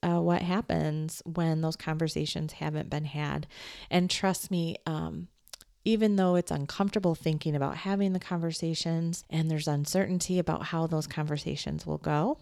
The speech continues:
two thoughts. One, in thirty or so years of facilitating some very difficult conversations, I have never seen one where the fears that people have prior to going into them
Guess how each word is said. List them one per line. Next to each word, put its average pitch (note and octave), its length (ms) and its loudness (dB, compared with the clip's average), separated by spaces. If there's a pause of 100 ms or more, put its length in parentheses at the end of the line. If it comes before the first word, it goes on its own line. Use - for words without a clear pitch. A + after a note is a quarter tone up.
two A3 200 2
thoughts. - 440 -6 (160)
One, F3+ 640 4 (120)
in F3+ 640 4 (120)
thirty A#3 560 6
or A#3 100 6
so A#3 280 2
years F3 560 6
of - 180 -2
facilitating F3 1000 2 (260)
some D3+ 260 0
very G3 520 4
difficult - 440 -6
conversations, E3 920 -4 (240)
I F3+ 220 6
have E3 240 2
never F#3 560 4
seen F#3+ 380 2
one D3+ 220 0
where D#3+ 160 2
the D#3+ 100 0
fears G3 540 2
that - 180 -6
people F#3+ 300 0
have E3 360 2
prior E3 320 2
to D#3+ 100 0
going D#3 320 2
into F3 320 2
them C#4 300 -2